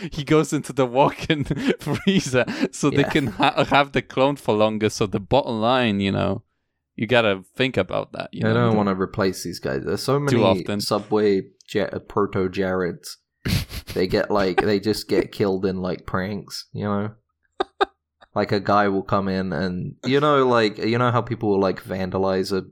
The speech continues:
Speaker 2: fast food restaurant and stuff?
Speaker 1: <laughs> Oh,
Speaker 2: You know, they'll, like,
Speaker 1: no.
Speaker 2: break something.
Speaker 1: Yeah.
Speaker 2: To, to just break something. People do that, but with Proto Jared. They go in and they, like, start garroting him.
Speaker 1: <laughs> Oh,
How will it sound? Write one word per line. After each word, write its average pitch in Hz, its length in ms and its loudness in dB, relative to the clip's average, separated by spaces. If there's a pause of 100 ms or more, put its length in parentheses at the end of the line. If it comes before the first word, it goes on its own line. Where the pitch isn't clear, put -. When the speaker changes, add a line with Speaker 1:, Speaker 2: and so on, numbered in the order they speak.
(120)
Speaker 2:
fast 95 300 -2
food 95 220 -2
restaurant 98 400 -2
and 403 100 6
stuff? - 200 0
Speaker 1:
<laughs> - 20 0
Oh, - 40 -2
Speaker 2:
You 98 60 -2
know, 98 140 0
they'll, 95 100 2
like, 104 160 6
Speaker 1:
no. 294 80 2
Speaker 2:
break 95 260 0
something. 92 520 -6 (500)
Speaker 1:
Yeah. 131 420 2 (100)
Speaker 2:
To, - 160 -20
to - 100 -10
just - 220 -12
break 95 180 0
something. 95 260 -6
People 110 280 -4
do 98 160 0
that, 98 180 0
but 92 80 -2
with 85 220 -4
Proto 90 340 -4
Jared. - 480 -10 (840)
They 98 80 0
go 104 180 2
in 101 100 2
and 98 120 -2
they, 95 80 0
like, 95 240 0
start 98 280 -2
garroting 92 540 -4
him. 113 240 -12 (200)
Speaker 1:
<laughs> - 200 -20
Oh, 107 240 4